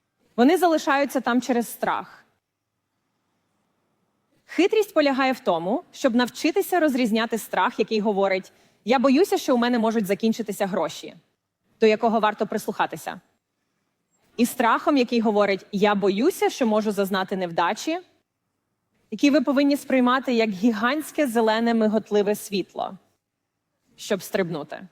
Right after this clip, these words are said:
Стрибки зі скелі вчать вас, на що ви здатні, незважаючи на страх. Друга річ, яку ви маєте навчитися робити добре, щоб навчитися стрибати зі скелі, це пережити падіння.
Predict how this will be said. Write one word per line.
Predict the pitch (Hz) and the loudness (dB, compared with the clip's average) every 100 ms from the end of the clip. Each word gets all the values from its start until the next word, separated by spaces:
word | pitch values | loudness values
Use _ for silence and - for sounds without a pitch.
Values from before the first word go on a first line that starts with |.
| _ _ _ _ _ _ _ _ _ _ _ _ _ _ _ _ _ | _ _ _ _ _ _ _ _ _ _ _ _ _ _ _ _ _
Стрибки | - - 277 254 359 381 | -18 -2 0 2 2 2
зі | 381 | 2
скелі | - 254 247 277 | 2 0 0 0
вчать | - 233 240 311 | -2 -2 -2 -2
вас, | 311 | -2
на | 247 | 0
що | 240 - | -2 0
ви | 226 233 | 0 0
здатні, | 190 180 202 226 208 | 0 0 0 0 0
незважаючи | 196 190 185 180 180 - | 0 -2 0 0 0 -2
на | 190 190 | -4 -6
страх. | - 170 117 - - _ _ _ _ _ _ _ _ _ _ _ _ _ _ _ _ _ _ _ _ _ _ _ _ _ _ | -6 -8 -8 -10 -20 _ _ _ _ _ _ _ _ _ _ _ _ _ _ _ _ _ _ _ _ _ _ _ _ _ _
Друга | 175 262 403 330 233 | 0 4 4 4 2
річ, | 185 254 - - - | 2 -2 -4 -14 -2
яку | 214 214 285 | 0 2 4
ви | 269 | 4
маєте | 247 247 240 233 | 4 2 2 0
навчитися | 220 - 233 233 226 | 0 0 0 0 0
робити | 220 196 220 | 2 2 2
добре, | 196 214 254 196 | 2 4 2 2
щоб | 185 202 196 | -2 -4 -4
навчитися | 190 233 214 202 202 | -2 -2 -2 -2 -4
стрибати | - 208 190 208 185 | -2 0 0 0 -4
зі | 180 | -4
скелі, | - 214 196 196 220 - _ | -2 2 2 2 -2 -10 _
це | - 240 | -2 2
пережити | 247 220 220 220 | 2 2 2 2
падіння. | 214 226 190 160 - - | 0 0 0 -2 -6 -12